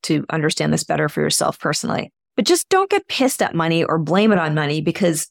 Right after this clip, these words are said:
the first time you offer something and it doesn't go as you hoped, it doesn't mean it's just about the money. There's so much going on in that situation, and it's so common to project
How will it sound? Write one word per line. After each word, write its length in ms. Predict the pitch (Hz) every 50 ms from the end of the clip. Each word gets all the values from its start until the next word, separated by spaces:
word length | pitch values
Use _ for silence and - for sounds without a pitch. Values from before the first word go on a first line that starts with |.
| -
the 120 | - 190 180
first 260 | - - 285 302 -
time 180 | - 311 285 240
you 100 | 220 -
offer 320 | - 151 165 180 - 196
something 600 | 185 - 170 160 170 156 151 151 151 156 151 156 - _ _ _ _ _ _ -
and 440 | 170 170 160 160 160 156 156 156 156 - _ _ _ _ _ -
it 160 | 185 180 180
doesn't 520 | - 180 175 170 175 190 175 175 165 - _ _ _ - 165
go 240 | - 185 170 165 175
as 180 | 175 175 156 -
you 160 | 160 160 156
hoped, 580 | 151 - - - 240 214 185 175 160 - - -
it 120 | 185 180
doesn't 340 | - 202 208 220 240 208 190
mean 220 | 185 190 190 180
it's 220 | 170 147 - - -
just 400 | - - 175 165 165 - - -
about 260 | - 151 156 156 147 -
the 60 | 147
money. 280 | 156 160 143 - -
There's 220 | - 165 170 170 -
so 340 | - - - 208 196 202 220
much 260 | 226 226 214 - -
going 280 | - 175 170 165 156
on 160 | 160 160 156 151
in 80 | 151 147
that 160 | 139 139 -
situation, 580 | - 165 - - 170 185 202 202 - 170 160
and 140 | 156 156 156
it's 180 | 156 151 - -
so 280 | - 175 165 175 190
common 400 | 190 - - 190 180 190 196 180 170
to 180 | - - 180
project 760 | - - - 170 170 175 - - 151 135 - - - - -